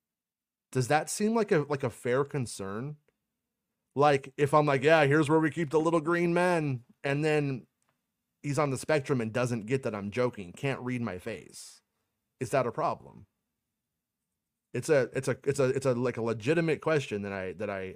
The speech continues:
I have. I don't know if it's, if that's how it works or not, but I'm like, 'cause if people are fucking around with you, if they're joking around, he's not, he might not know. And he might be,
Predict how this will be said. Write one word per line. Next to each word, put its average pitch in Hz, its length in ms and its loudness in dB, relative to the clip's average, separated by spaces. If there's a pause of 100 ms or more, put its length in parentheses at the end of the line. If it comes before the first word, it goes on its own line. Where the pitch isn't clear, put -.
I 98 100 -10
have. 110 300 -6
I 110 120 -6
don't 120 240 -2
know 127 180 2
if 117 160 -2
it's, - 300 -10 (440)
if 110 160 -6
that's 113 280 -4
how 127 240 2
it - 100 -4
works 190 440 0
or 120 200 -2
not, 123 400 -2 (580)
but 113 220 0
I'm 120 140 0
like, 107 260 -4 (540)
'cause 117 160 -8
if 113 100 -6
people 220 260 -2
are - 100 4
fucking 151 360 -2
around 143 280 0
with 104 120 -8
you, 107 160 -4
if 113 80 -6
they're 107 140 -4
joking 135 420 -2
around, 135 240 -4
he's 123 180 -6
not, 208 220 -4
he 117 160 -8
might 139 260 -4
not 120 200 -8
know. 113 480 -8 (760)
And 101 100 -10
he 131 80 -2
might 165 160 0
be, 151 140 -2